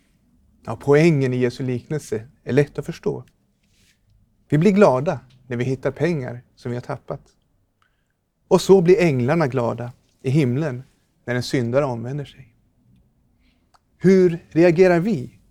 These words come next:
när en syndare omvänder sig? Ja, det är en fråga som väcks i sammanhanget. Om änglarna blir glada så vet vi att det är något gott som händer. Och vi borde inte reagera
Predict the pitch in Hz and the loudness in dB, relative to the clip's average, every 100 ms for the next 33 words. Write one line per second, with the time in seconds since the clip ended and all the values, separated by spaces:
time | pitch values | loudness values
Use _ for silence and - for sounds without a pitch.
0 | _ _ _ _ _ _ - 117 - 135 | _ _ _ _ _ _ -10 -8 -6 -6
1 | 113 123 139 123 120 151 139 - 120 _ | -4 -4 -6 -6 -8 -8 -10 -14 -20 _
2 | _ _ _ _ _ _ _ _ _ _ | _ _ _ _ _ _ _ _ _ _
3 | _ _ - 113 165 151 120 117 - 123 | _ _ -14 0 4 4 2 -2 -2 -2
4 | 117 117 131 123 139 - 131 135 120 127 | -2 -4 -4 -2 -2 -4 -12 -8 -8 -8
5 | 127 139 131 - _ _ _ _ _ _ | -10 -12 -14 -18 _ _ _ _ _ _
6 | _ _ _ _ _ _ 143 156 208 180 | _ _ _ _ _ _ -2 2 4 4
7 | 156 220 208 151 131 117 113 127 131 _ | 4 2 2 -2 -4 -6 -6 -10 -16 _
8 | _ _ _ _ _ _ _ - 127 113 | _ _ _ _ _ _ _ -4 -2 2
9 | 160 135 - 110 123 _ _ _ _ _ | 2 2 -4 -14 -14 _ _ _ _ _
10 | _ - 117 123 143 143 180 226 - 123 | _ -16 -8 -4 -4 -4 -4 -4 -8 -10
11 | 120 120 131 127 _ _ _ _ _ _ | -10 -10 -14 -18 _ _ _ _ _ _
12 | _ _ _ - 117 127 151 131 123 120 | _ _ _ -10 -2 0 0 -2 -4 -4
13 | 123 120 113 120 120 117 | -4 -4 -4 -4 -4 -4